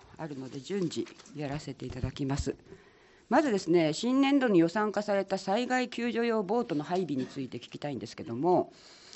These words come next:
先ほど総務委員会ではそれに関して私が知りたいことが全て聞かれていなかったので、あえてここで質問を申し上げます。質疑を申し上げます。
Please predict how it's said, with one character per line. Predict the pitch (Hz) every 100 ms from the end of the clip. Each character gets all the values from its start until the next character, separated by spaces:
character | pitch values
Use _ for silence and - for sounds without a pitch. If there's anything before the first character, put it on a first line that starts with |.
| -
先 | - 202
ほ | 226
ど | 226
総 | 240
務 | 233 240
委 |
員 | 247
会 | 202 175
で | 151
は |
そ | 156
れ | 170
に | 180 175
関 | 180
し | 175
て | 139
私 | 131 170 175 170
が | 170
知 | - - -
り | 175
た | 175
い | 175
こ | 170
と | 175
が | 151
全 | - 175 160
て | 139 139 - - _
聞 |
か | - 143
れ | 143
て | 147
い |
な | 151
か | 147
っ | 131
た | 139
の | 135
で、 | 131
あ | 151
え |
て | 135
こ | 139 123
こ | 143
で | 139 - _ -
質 | 127 - 147
問 | 127 127
を | 131
申 |
し | 123
上 | 113
げ |
ま | 113
す。 | - -
質 | - 160
疑 | -
を | 123 117
申 | 120
し |
上 | 117
げ | 113
ま |
す。 | 139